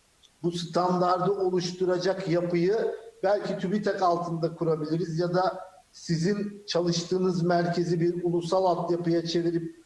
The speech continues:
orada böyle bir şey yapabiliriz. Ee, bu konuda da fikrinizi merak ediyorum.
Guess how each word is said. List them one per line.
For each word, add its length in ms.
orada 440
böyle 300
bir 140
şey 240
yapabiliriz. 800
Ee, 320
bu 140
konuda 400
da 60
fikrinizi 640
merak 380
ediyorum. 260